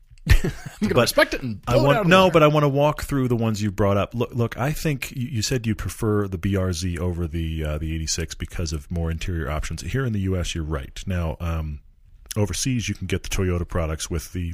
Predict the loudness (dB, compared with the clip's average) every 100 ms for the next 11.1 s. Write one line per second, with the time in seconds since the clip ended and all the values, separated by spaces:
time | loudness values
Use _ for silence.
0 | -2 0 0 0 -2 -4 -2 -2 -2 -2
1 | -4 -4 -2 -2 -2 -4 -4 -4 -2 -2
2 | -2 -4 -4 -6 -4 -4 -4 -4 -4 -4
3 | -4 -6 -8 -10 -10 -14 -14 -16 -2 0
4 | 0 -2 0 0 0 -2 0 0 0 -2
5 | -4 -4 -2 -4 -6 -4 -4 -4 -6 -4
6 | -4 -6 -12 -20 -20 -20 _ -20 -14 -6
7 | 0 0 0 -4 -8 -6 0 0 0 -4
8 | -2 0 2 0 -2 -6 -4 -2 -2 -4
9 | -4 -2 -2 -2 -6 -8 -2 0 0 0
10 | -2 -4 -6 -4 -2 -2 -2 -4 -4 -2
11 | -4